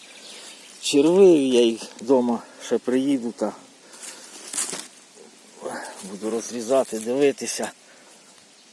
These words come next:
Так як я б, щоб тут почистив, то викинув би їх і нічого б не було. Приїхав би додому порожній, геть зовсім, то, ну, наче й би в лісі не було. Так хоч привезу, покажу, що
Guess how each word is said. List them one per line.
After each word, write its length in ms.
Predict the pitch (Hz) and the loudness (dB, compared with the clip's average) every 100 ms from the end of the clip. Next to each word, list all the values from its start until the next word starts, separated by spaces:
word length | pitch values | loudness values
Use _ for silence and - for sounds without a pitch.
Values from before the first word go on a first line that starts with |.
| - _ - - - - | -20 _ -20 -20 -20 0
Так 200 | 165 156 | 2 4
як 200 | 165 127 | 2 0
я 200 | 143 165 | 4 4
б, 40 | - | 4
щоб 240 | - 165 | -2 -2
тут 220 | - 180 | -2 -4
почистив, 600 | - 165 - 175 - 147 - | -2 -2 -2 -4 -4 -6 0
то 200 | 156 143 | 2 4
викинув 600 | 160 175 - 156 151 123 | 6 4 4 -2 -2 2
би 100 | 151 | 4
їх 240 | 147 - | 4 0
і 40 | 147 | -6
нічого 400 | 151 143 160 147 | -4 2 2 4
б 80 | |
не 120 | 165 151 | 2 0
було. 340 | 156 160 139 | 2 4 4
Приїхав 420 | - 139 139 143 | 2 -2 2 0
би 120 | 127 | 0
додому 440 | 135 139 143 139 139 | -4 0 0 2 0
порожній, 520 | - 151 156 139 131 | 4 6 4 2 -2
геть 200 | 135 135 | -2 -2
зовсім, 420 | 143 143 - 131 | -2 -2 -2 -6
то, 180 | - 123 - - - - - - - - | -4 -4 -6 -14 -12 -10 -8 -8 -10 -6
ну, 240 | 294 247 202 | -2 -2 -2
наче 340 | 240 - 156 | 0 0 2
й 20 | 190 | 2
би 180 | - | 2
в 80 | - | 2
лісі 300 | 180 170 143 | 2 2 2
не 140 | 131 120 | 2 2
було. 260 | 117 98 | 0 0
Так 180 | - 147 | 0 0
хоч 240 | - 143 | 0 -4
привезу, 480 | - 143 139 143 143 | 0 2 4 2 0
покажу, 500 | 123 - 156 151 135 | -2 0 2 2 2
що 280 | - 151 | 0 2